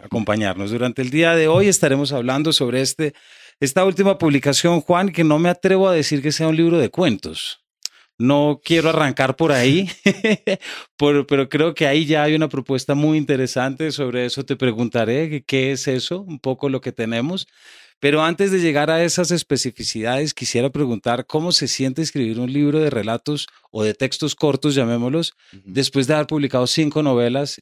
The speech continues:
Speaker 1: y además con tu búsqueda estética a través de la escritura,
Speaker 2: Ujú.
Speaker 1: para el cual la novela siempre ha sido una herramienta muy importante.
Speaker 2: Pues la verdad que tampoco lo sentí como una,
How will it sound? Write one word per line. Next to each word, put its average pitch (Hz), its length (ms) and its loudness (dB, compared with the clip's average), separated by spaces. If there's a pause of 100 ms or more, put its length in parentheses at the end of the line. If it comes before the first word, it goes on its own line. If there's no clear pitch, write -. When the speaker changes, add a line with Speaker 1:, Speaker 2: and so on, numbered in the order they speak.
Speaker 1:
y 131 140 -4
además 131 420 -2
con 170 300 -2
tu 160 520 0 (300)
búsqueda 160 500 0
estética 151 520 0
a - 20 -14
través 127 260 2
de 151 60 0
la 143 80 0
escritura, 131 500 -2 (380)
Speaker 2:
Ujú. 98 100 -16
Speaker 1:
para 127 180 0
el 123 60 0
cual 131 200 0
la 135 100 2
novela 127 360 2
siempre 123 280 -4
ha 120 40 -6
sido 123 280 -2
una 120 380 -6
herramienta 107 380 -8
muy 120 120 -6
importante. 117 600 -6 (1080)
Speaker 2:
Pues 113 220 0
la 113 120 2
verdad 110 200 2
que - 80 -4
tampoco 123 380 -2
lo 135 140 2
sentí 113 340 -4
como 120 340 -4
una, 123 840 -4